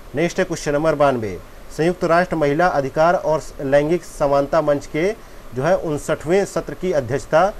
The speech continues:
निम्नलिखित में से किस देश को प्रदान की गई है?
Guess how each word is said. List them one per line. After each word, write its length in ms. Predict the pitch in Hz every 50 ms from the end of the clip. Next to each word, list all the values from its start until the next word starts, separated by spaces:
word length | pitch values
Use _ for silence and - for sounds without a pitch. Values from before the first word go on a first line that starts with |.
| - - - - -
निम्नलिखित 420 | 147 175 180 170 175 - 175 151
में 100 | 147 156
से 140 | 147 156 185
किस 220 | 180 - 175 156 113
देश 220 | 117 143 143 139
को 120 | - 185
प्रदान 340 | 180 - 160 143 143 143 143
की 160 | 143 147 139
गई 200 | 120 120 110 107
है? 160 | 98 98 90